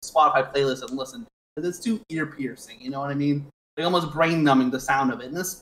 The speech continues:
purposeful for the movie and then the atmosphere it creates. And, and, and I think here we have two other horror set scores going up against one another here. And I think they both create incredible atmosphere within the movie.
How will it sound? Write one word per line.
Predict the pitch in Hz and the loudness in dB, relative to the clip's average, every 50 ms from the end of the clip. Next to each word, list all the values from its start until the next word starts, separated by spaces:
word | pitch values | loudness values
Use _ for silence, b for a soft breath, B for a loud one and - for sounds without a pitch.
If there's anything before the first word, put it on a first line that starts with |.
| _ _ - | _ _ 2
purposeful | 202 208 202 - - - 170 156 143 147 | 2 2 2 -2 -4 -2 0 0 0 0
for | 160 151 | -2 -2
the | 143 135 | -2 -2
movie | 139 151 156 151 143 127 135 135 131 127 | 0 0 2 2 2 2 0 -2 -2 -2
and | 127 127 | -2 -6
then | 127 123 120 | -8 -8 -10
the | 127 123 - | -12 -10 -8
atmosphere | 139 135 135 - - - - 131 120 | -8 -8 -8 -8 -12 -16 -16 -16 -16
it | 120 - _ | -16 -16 _
creates. | 131 127 123 117 117 113 - - - - - _ _ _ _ _ _ _ _ - | -14 -12 -12 -12 -14 -16 -18 -18 -20 -20 -20 _ _ _ _ _ _ _ _ 0
And, | 165 175 185 | 2 4 4
and, | 165 - 180 175 175 165 - | 4 2 2 0 0 -2 -2
and | 175 190 196 | 2 2 4
I | 196 | 4
think | 196 220 220 208 - | 2 2 -2 -2 -4
here | - 208 202 190 180 | -2 0 2 2 4
we | 180 175 | 4 4
have | 165 156 143 - | 4 4 4 0
two | - 220 202 180 | -4 -2 0 0
other | 175 165 160 | 0 0 -2
horror | 160 - - 175 175 170 156 147 139 | -2 -4 -2 0 2 4 4 4 2
set | 143 - - 160 143 143 - - | 0 -2 -2 -2 -2 -2 -2 -8
scores | - - - 151 143 139 135 | -16 -6 -2 0 0 0 0
going | 139 147 143 143 139 | 0 -2 0 0 0
up | 131 139 | -2 -2
against | 135 131 135 131 131 - | -4 -4 -4 -4 -4 -6
one | 135 131 127 | -6 -6 -4
another | 123 127 123 120 120 120 - - | -4 -4 -6 -6 -8 -12 -12 -10
here. | 127 127 117 113 110 - _ _ _ _ _ _ _ - | -10 -8 -8 -10 -14 -16 _ _ _ _ _ _ _ 2
And | 175 180 | 4 4
I | 202 | 6
think | 233 233 | 4 6
they | 226 202 180 - | 6 4 4 6
both | 190 196 208 214 208 208 | 8 8 8 8 8 4
create | - 185 170 165 160 160 | 0 0 0 0 -2 -4
incredible | 151 147 143 - 175 175 170 165 151 - - | -8 -10 -4 -2 0 0 0 0 -4 -6 -6
atmosphere | 135 139 139 147 143 143 - - 147 139 135 | -8 -10 -8 -10 -14 -14 -14 -10 -8 -8 -8
within | 131 135 - _ 160 165 180 | -8 -10 -14 _ -10 -8 -6
the | 185 180 | -6 -6
movie. | 175 180 180 180 170 185 180 170 175 | -4 -4 -2 -4 -4 -4 -8 -10 -12